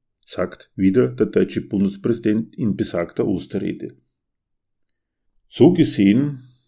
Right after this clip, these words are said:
bleibt von Corona eine ganze Menge,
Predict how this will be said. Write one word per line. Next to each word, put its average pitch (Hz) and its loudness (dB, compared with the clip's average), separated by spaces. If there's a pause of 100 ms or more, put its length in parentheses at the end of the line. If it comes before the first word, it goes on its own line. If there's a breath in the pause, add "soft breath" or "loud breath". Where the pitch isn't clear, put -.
(120)
bleibt 104 2
von 110 -2
Corona 98 2
eine 117 0
ganze 110 -2
Menge, 87 0